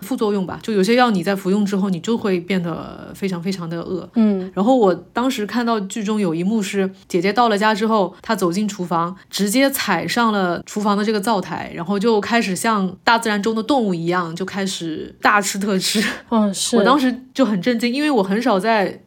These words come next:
Speaker 1: 英美剧中看到有一个角色，他吃东西直接这样爬上一个灶台。一般就是，比如说像《老友记》里面的 Joey，他顶多就是看到他狂炫三明治跟披萨。
Speaker 2: 嗯，然后我当时看到这一幕，想到了前两年的一个很有名的恐怖片，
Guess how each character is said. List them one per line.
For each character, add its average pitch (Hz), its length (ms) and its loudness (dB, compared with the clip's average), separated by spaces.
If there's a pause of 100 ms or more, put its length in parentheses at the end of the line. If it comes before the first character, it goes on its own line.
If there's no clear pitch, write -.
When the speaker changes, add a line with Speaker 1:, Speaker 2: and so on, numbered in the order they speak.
Speaker 1:
英 240 100 -2
美 202 120 0
剧 202 140 -6
中 214 240 -4 (140)
看 269 180 2
到 233 80 2
有 175 140 4
一 - 20 0
个 196 100 0
角 185 140 -2
色， 208 100 -2
他 208 140 0
吃 233 140 -2
东 233 120 0
西 226 120 -2
直 185 140 -4
接 190 100 -4
这 262 80 -2
样 254 140 2
爬 170 280 0
上 269 200 0
一 190 80 0
个 170 80 -2
灶 165 180 -4
台。 - 160 -14
一 254 100 -4
般 339 140 0
就 339 100 4
是， 302 160 4
比 - 100 -4
如 190 60 2
说 247 140 0
像 247 260 2 (120)
《老 214 140 2
友 220 100 2
记》 220 120 -2
里 196 80 -2
面 180 140 -4
的 208 120 -4
Joey， 214 280 -2
他 190 100 -6
顶 202 200 -6
多 214 100 -2
就 247 80 -2
是 208 100 -4
看 226 160 -4
到 226 80 -2
他 220 240 0 (200)
狂 180 160 -2
炫 233 180 2
三 196 180 4
明 220 160 -2
治 233 160 -4
跟 220 300 2 (100)
披 240 120 0
萨。 220 120 -2
Speaker 2:
嗯， 214 300 2 (240)
然 202 100 -4
后 220 120 2
我 208 80 4
当 226 120 2
时 226 80 2
看 233 160 -2
到 220 60 2
这 226 100 2
一 226 40 4
幕， 202 120 2
想 196 160 -4
到 196 160 0
了 190 160 4
前 185 200 -2
两 214 160 2
年 180 140 2
的 180 120 0
一 180 80 0
个 185 180 2
很 202 140 0
有 196 80 2
名 185 140 0
的 180 80 0
恐 - 160 -8
怖 170 80 0
片， 196 260 -2